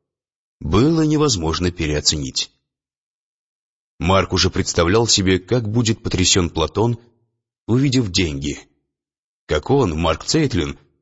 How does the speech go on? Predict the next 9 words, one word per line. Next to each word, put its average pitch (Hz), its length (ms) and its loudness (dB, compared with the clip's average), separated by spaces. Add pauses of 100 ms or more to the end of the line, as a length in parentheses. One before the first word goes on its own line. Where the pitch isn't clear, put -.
(140)
скромно 180 460 2
пожимая 98 420 2
плечами, 156 540 2
объяснит, 101 640 0
что - 260 0
двадцать 107 380 0
миллионов — 143 520 0 (320)
это 113 220 0
насовсем, 170 580 2